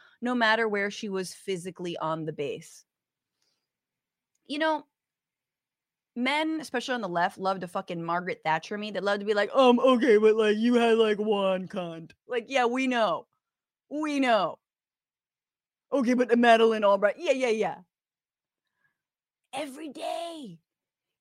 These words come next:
Every day y'all fuck up. Every day you're given the opportunity to not be a predator. And every day men fail." And it, you know, this location is no exception. And I hope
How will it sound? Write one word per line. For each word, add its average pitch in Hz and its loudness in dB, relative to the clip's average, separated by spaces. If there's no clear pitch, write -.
Every 370 -8
day 339 -4
y'all 262 -4
fuck 240 -12
up. 208 -6
Every 370 -8
day 339 -2
you're 330 -4
given 302 -4
the 285 -2
opportunity 277 -4
to 240 -2
not 247 -6
be 247 -2
a 226 2
predator. 226 -4
And 240 -8
every 277 -8
day 226 -2
men 196 -4
fail." 160 -2
And 185 -2
it, 208 6
you 208 -2
know, 160 2
this 214 2
location 196 -6
is 170 -10
no 151 -4
exception. - -14
And 175 -4
I 175 -2
hope 233 -4